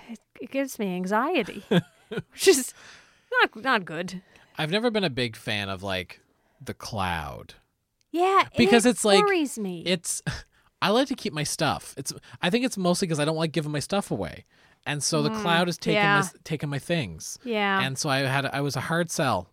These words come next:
Speaker 2: on the cloud. Um,
Speaker 1: I'm still not sold. Like, I, I definitely
Speaker 2: Yeah.
Speaker 1: pay, I do pay for it, but I am not
Speaker 2: Same.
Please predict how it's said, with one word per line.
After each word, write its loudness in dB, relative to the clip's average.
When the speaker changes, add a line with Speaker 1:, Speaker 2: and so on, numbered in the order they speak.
Speaker 2:
on -8
the -8
cloud. -4
Um, -2
Speaker 1:
I'm 2
still 2
not 2
sold. 2
Like, 0
I, 4
I 8
definitely 6
Speaker 2:
Yeah. 6
Speaker 1:
pay, 6
I 6
do 4
pay 4
for -2
it, 0
but 6
I 4
am 0
not 4
Speaker 2:
Same. -2